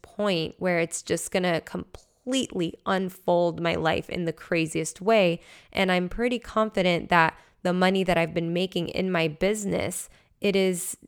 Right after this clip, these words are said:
meant to be used for m-,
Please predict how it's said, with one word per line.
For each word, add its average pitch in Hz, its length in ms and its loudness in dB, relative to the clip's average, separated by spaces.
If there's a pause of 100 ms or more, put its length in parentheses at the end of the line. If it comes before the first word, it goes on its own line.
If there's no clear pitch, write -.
(140)
meant 190 760 0
to 175 500 -2
be 180 120 -2
used 175 760 0
for 190 260 2
m-, 180 200 -2